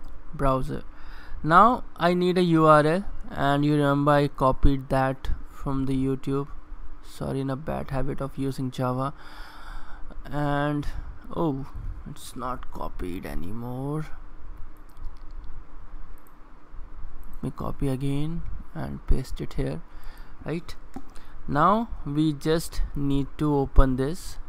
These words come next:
using get method, and here I'll just do U R L. So in,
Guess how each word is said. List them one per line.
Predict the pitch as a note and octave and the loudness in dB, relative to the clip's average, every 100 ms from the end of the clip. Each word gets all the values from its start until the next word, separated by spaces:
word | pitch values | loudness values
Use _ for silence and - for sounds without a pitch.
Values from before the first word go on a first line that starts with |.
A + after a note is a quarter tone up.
| - - | -8 -6
using | C#3+ - C#3+ C#3+ C#3 | -4 -4 -2 0 0
get | - C#3+ - | 2 0 0
method, | D#3 C3+ B2+ - E3 - - - - | -2 -4 -2 -2 -2 -2 -4 -6 -8
and | - - - C3+ | -6 -4 -4 -2
here | C#3 C3+ | 0 2
I'll | C3+ C3+ C3 C3 | 2 2 0 -2
just | C3 C3 | -4 -4
do | D#3+ E3+ | -2 -2
U | D3+ C3 | 0 0
R | B2+ | 0
L. | B2+ - - - - - - - - - - - | -2 -4 -4 -4 -4 -6 -12 -12 -16 -14 -12 -8
So | - F3 F3 D#3 - - - - - - - - - - | -2 0 2 0 -6 -2 -2 -2 -4 -6 -4 -6 -6 -2
in, | E3 | -2